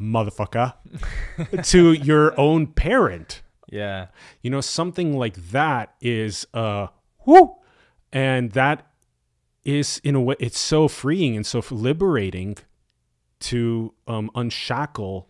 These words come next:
Speaker 1: what was kind of holding one in, like, uh, "I can only be this certain way with my parent," or the, you know, or
Speaker 2: Yeah.
Speaker 1: whatever. Um, so the catalyst is fascinating in, in, in that way.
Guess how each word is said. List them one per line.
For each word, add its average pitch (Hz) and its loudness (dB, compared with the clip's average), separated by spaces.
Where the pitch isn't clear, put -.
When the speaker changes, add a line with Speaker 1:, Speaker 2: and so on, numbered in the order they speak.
Speaker 1:
what 113 -2
was 117 -4
kind 117 -4
of 107 -8
holding 120 -4
one 107 -2
in, 104 -4
like, 104 -6
uh, 107 -6
"I 104 -4
can 110 -6
only 123 0
be 135 2
this 120 0
certain 113 -6
way 101 -4
with 101 -10
my 98 -10
parent," 104 -8
or 95 -10
the, 95 -14
you 107 -8
know, 98 -8
or 113 -4
Speaker 2:
Yeah. 104 -4
Speaker 1:
whatever. 98 -6
Um, 110 -4
so - 0
the 123 -4
catalyst 170 0
is 113 -8
fascinating 95 -6
in, 90 -10
in, 95 -8
in 104 -8
that 98 -6
way. 95 -4